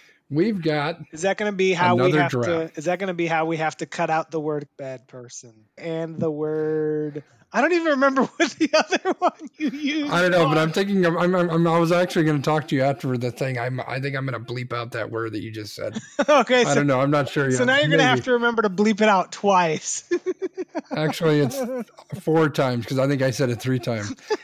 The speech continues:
Speaker 1: And you know what? The funny thing is, I'm probably not gonna bleep it out anyway. And then ev-, everyone listening to this is gonna say, "You didn't bleep out bad person. What the hell's your problem?"
Speaker 2: <laughs> No, that's five. <laughs>
Speaker 1: No, it's fine.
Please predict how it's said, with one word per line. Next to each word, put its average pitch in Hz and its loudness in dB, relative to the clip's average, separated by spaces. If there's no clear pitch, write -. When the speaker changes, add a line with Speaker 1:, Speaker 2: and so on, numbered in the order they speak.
Speaker 1:
And 180 4
you 175 6
know 185 4
what? 185 4
The 156 0
funny 170 2
thing 160 2
is, 156 2
I'm 151 -2
probably 143 2
not 135 2
gonna 135 0
bleep 127 -2
it 131 2
out 127 0
anyway. 156 2
And 135 0
then 139 0
ev-, 143 -2
everyone 156 0
listening 175 0
to 175 2
this 180 2
is 180 -4
gonna 165 2
say, 165 0
"You 277 4
didn't 302 4
bleep 220 2
out 214 2
bad 101 -8
person. 113 -10
What 196 -2
the 214 2
hell's 202 2
your 185 -2
problem?" 180 0
Speaker 2:
<laughs> 370 -4
No, 494 4
that's 339 4
five. 339 4
<laughs> - -8
Speaker 1:
No, 208 4
it's 214 0
fine. 220 0